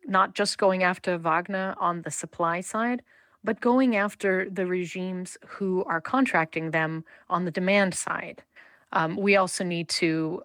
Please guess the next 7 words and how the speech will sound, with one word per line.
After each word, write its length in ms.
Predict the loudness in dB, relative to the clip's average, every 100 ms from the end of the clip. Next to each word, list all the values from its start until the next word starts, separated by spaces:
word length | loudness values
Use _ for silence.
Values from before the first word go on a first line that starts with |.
| -8
much 560 | -2 0 0 -4 -12 -8
more 540 | -4 0 2 2 -2 _ _
strongly 640 | -14 0 4 4 2 -2
control 720 | -4 -8 -8 -4 0 2 2 -2
the 180 | -6
supply 520 | -8 -10 -4 -2 -2 -4
chains 640 | -6 -6 -4 -6 -8